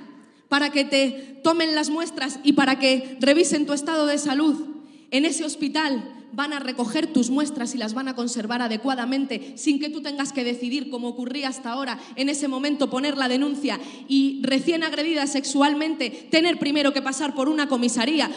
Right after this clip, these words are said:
Pues a lo mejor lo que necesitas es estar con tus amigas, ir al hospital y que te cuiden, que te cuiden, que te protejan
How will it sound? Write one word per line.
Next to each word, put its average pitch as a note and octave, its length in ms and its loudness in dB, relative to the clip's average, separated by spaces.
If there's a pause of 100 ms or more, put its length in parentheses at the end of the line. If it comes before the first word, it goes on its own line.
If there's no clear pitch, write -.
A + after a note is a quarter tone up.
(100)
Pues D4 200 2
a C#4 60 4
lo D4 100 2
mejor D4+ 260 2
lo D#4 100 2
que D4 120 -2
necesitas C#4 600 -2 (140)
es D4 160 4
estar D#4+ 300 -2
con D4+ 180 -6
tus D4 160 -2
amigas, B3+ 460 -4 (160)
ir E4+ 160 6
al D4+ 100 6
hospital D4 500 -2 (220)
y - 80 0
que D#4 140 2
te D4 160 2
cuiden, C#4+ 580 -2
que D4+ 100 0
te D#4 140 2
cuiden, D#4+ 400 2
que D#4 80 -2
te D4+ 140 0
protejan D4+ 580 0